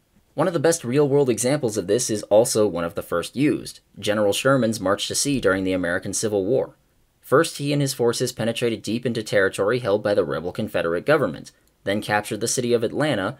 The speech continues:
which was not only a railroad hub, but an industrial center too. The Army destroyed all the military infrastructure, making the city useless to the rebels, then they moved on to continue their destruction in the countryside.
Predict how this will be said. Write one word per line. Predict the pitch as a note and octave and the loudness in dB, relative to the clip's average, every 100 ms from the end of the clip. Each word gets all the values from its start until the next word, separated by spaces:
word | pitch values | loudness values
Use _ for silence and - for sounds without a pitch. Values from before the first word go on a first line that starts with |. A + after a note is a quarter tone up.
| _ | _
which | - A2 - | -8 -6 -4
was | A#2 | -4
not | A#2+ F3 - | 0 -2 0
only | C#3 F#3+ C#3+ | 0 2 2
a | G2+ | 2
railroad | A#2 E3 B2+ G2+ | 2 2 4 2
hub, | A2+ G2 C3 | 2 -2 -2
but | B2 A#2+ | -2 0
an | A#2+ | 0
industrial | A2 G2+ C#3+ - A2 F#2+ | 0 0 -2 0 -2 0
center | - G2 F2 | 0 -2 -4
too. | - D#3 - _ _ _ _ _ _ _ _ _ | 0 -2 -2 _ _ _ _ _ _ _ _ _
The | B2+ | -2
Army | C#3+ E3 F3 | 2 2 0
destroyed | C3+ - D3+ C#3 | -4 0 2 4
all | B2 | 4
the | C3+ | 2
military | B2 C3 B2+ C3+ A2+ | 2 0 2 2 2
infrastructure, | A2+ G#2+ A2+ A#2+ G#2+ - A2+ A2 | 0 -6 -4 0 0 0 -2 -2
making | G#2 G#2+ A2+ | -4 -2 -2
the | |
city | G#2+ B2 A2+ | -2 -2 -2
useless | F#2 A2+ - A2+ | -4 -6 -4 -6
to | - | -4
the | G#2 | 0
rebels, | G#2+ C3+ F#2+ C3 C3+ - | 4 4 4 0 -2 -4
then | G2+ A#2 | 0 0
they | A#2 | 0
moved | G2+ B2+ A2+ | 0 0 0
on | A#2 | -2
to | B2+ | -2
continue | B2 A2+ A#2 A2+ | -4 -4 -2 -2
their | A2 G#2 | 0 -2
destruction | A2 - C#3+ D3 G2 | -2 0 0 0 -4
in | F#2 | -4
the | G2+ | -4
countryside. | D3 D#3+ - F2+ C#2 - | -4 -4 -4 -6 -6 -8